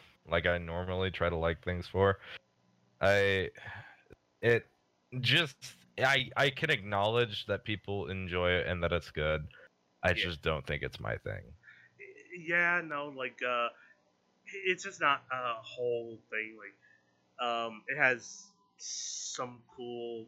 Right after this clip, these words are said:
Speaker 2: animation effects and stuff like that that you don't see for, from many cartoons and stuff like that. Even set the ground for things like Craig in the Creek and all that stuff. Uh,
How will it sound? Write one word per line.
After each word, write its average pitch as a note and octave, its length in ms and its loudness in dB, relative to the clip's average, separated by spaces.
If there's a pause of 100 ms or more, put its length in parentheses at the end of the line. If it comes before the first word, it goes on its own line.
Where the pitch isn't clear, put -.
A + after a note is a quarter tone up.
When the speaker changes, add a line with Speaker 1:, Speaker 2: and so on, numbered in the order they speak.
(140)
Speaker 2:
animation A2 480 0
effects G2+ 480 -10
and - 80 -20
stuff G2 160 -20
like F#2+ 240 -20
that F#2+ 200 -12 (120)
that F#2 120 -18 (360)
you F#2+ 200 -20
don't F#2 280 -16 (160)
see F#2 560 -18 (160)
for, G2 240 -20
from G#2 160 -20
many G2 160 -10
cartoons - 480 -12
and - 160 -20
stuff G2+ 160 -14
like G2 160 -14
that. G2 320 -8 (400)
Even G2 160 -12
set G#2 160 -10
the G2+ 160 -14
ground F#2+ 240 -4
for F#2+ 160 -16
things F#2+ 320 -14
like F#2+ 240 -16
Craig G2+ 320 -6
in F#2 80 -20
the F#2 80 -20
Creek G2 320 -20
and - 240 -20
all F#2 160 -14
that F2+ 240 -20
stuff. F2+ 200 -20 (520)
Uh, F#2 280 -8